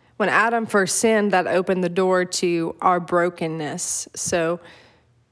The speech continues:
brokenness are the attributes of everything that are not God. And we all can objectively identify which attributes are godly and which attributes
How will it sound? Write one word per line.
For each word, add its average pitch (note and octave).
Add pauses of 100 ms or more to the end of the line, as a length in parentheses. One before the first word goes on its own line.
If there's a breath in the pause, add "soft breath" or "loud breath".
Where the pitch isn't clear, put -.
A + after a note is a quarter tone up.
(100)
brokenness G3+
are F3 (240)
the -
attributes F3
of C#3+
everything F3
that E3+
are E3+
not E3
God. F#3
And F#3
we G#3
all C4+
can G#3
objectively F#3
identify E3+
which F3+
attributes G3
are F3+
godly F3
and F#3+
which G#3
attributes F3+